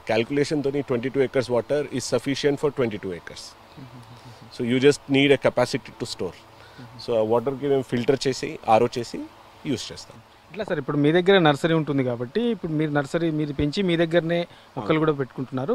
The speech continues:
Speaker 2: బయట వాళ్ళు కూడా ఏమన్నా ఇస్తారా లేక మీకు
Speaker 1: లేదండి,
Speaker 2: సంబంధించిన దానికి
Speaker 1: ఇప్పుడైతే బయట business లేదు దానికి, ఎందుకంటే ఫార్మర్ వాళ్ళ ఓన్ మొక్కలు చేసుకుంటారు.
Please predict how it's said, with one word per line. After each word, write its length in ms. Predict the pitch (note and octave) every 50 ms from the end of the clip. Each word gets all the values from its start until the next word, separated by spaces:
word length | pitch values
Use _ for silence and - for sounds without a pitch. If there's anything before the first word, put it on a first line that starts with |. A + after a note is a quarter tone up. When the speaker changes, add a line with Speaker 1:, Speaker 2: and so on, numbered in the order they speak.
| C4 F#3+ C#3+ -
Speaker 2:
బయట 140 | D#3+ - A#3+ A#3+
వాళ్ళు 140 | B3 B3 A3+ A#3+
కూడా 80 | G#3+ G3
ఏమన్నా 200 | F3 E3 D#3 D3+
ఇస్తారా 240 | C#3 - - - B3+ C#4+ C4
లేక 120 | A3+ G#3 G3 F3 E3+ F3+
మీకు 20 |
Speaker 1:
లేదండి, 220 | F#3 F3+ - - -
Speaker 2:
సంబంధించిన 400 | D3 E3 F3 F3 F3 E3+ E3 E3 D#3+
దానికి 160 | D3+ D3+ C#3 D3
Speaker 1:
ఇప్పుడైతే 300 | C#3+ C#3 C3+ C#3 C#3 C3+ C3 B2+ A#2 G#2+ A#2
బయట 180 | A#2 A2+ - C3+ A#2 A2
business 300 | B2 A2 B2+ C3 C3 - -
లేదు 160 | A#2 A#2+ G#2+ F#2+ F#2+
దానికి, 320 | F#2+ F#2 F2 - G2+ C3 C#3 - - - - - - - - A2+
ఎందుకంటే 400 | A2+ A#2 A2 A#2 A#2 G2 A#2+ A#2 A#2 A2+ G#2 -
ఫార్మర్ 420 | - A2 A2 B2 B2+ C3 B2+ B2+ B2 B2 A#2+ A#2
వాళ్ళ 160 | A#2 A#2 A#2 A2+ A#2
ఓన్ 140 | A#2+ A#2+ A#2+ A2+
మొక్కలు 260 | G#2 - - A2+ G#2 -
చేసుకుంటారు. 460 | G#2+ - - - F#2+ F2+ F#2 F#2 A2+